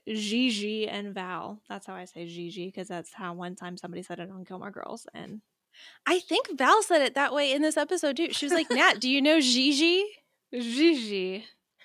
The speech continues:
Speaker 2: I swear that happened in this scene. And I love, the only thing I care about in this scene is, like, how little anyone gives a shit about what Nat says, and he can just do whatever he wants. <laughs> Like, she,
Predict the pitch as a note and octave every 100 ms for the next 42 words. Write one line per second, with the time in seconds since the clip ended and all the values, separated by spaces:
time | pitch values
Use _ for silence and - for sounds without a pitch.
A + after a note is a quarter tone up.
0 | _ _ C#4 - - - C#4+ C#4 C4+ C4
1 | A#3 A3+ A#3 A#3 G3+ A#3+ B3+ C4+ - C4
2 | B3 G#3+ G#3 - - - - A#3+ B3 C4
3 | A#3 C4+ E4+ G4+ - - _ _ _ _
4 | _ A3+ - - A#3+ D4+ E4+ D#4 B3+ A#3+
5 | G3 F#3+ D#3 E3 F#3 F3+ - F3 F3 E3+
6 | G#3+ G#3+ G#3+ - - G#3 C#4+ A3+ G#3 G#3
7 | F3+ G#3 A3 G#3 G3+ G3+ G#3+ A3 F3+ E3
8 | F3 F3 F3+ E3 D#3+ E3 - D#3+ D#3 G3
9 | A3+ A3 G3+ F#3 D#3+ C3+ C#3+ F#2 - -
10 | - _ _ _ _ A3 A#3+ - - _
11 | _ _ _ _ _ _ _ - - -
12 | - _ _ - C4 C4+ C4